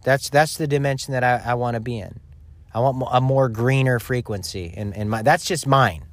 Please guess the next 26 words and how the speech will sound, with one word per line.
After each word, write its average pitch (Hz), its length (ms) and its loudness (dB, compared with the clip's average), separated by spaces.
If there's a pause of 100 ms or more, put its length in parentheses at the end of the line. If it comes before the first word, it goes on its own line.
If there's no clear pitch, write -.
(120)
I, 117 100 2
I 123 140 2
want 127 240 4
green, 123 400 0
green. 117 340 2 (1900)
Um, 139 460 4 (1300)
anyways, 147 680 4 (180)
um, 131 580 4 (1080)
that's 208 220 4
my 226 160 6
rant. 190 520 2
I'm 180 200 -4
gonna, 196 340 -2
I'm 170 80 -2
gonna 185 140 -4
get 175 140 -4
going. 170 420 2
I'm, 170 200 -2
I'm 175 160 -2
gonna 180 140 -4
just 160 180 -10
make 170 180 -4
this 165 180 -6
a 160 40 -8
quick 165 280 -4
podcast. 147 1040 2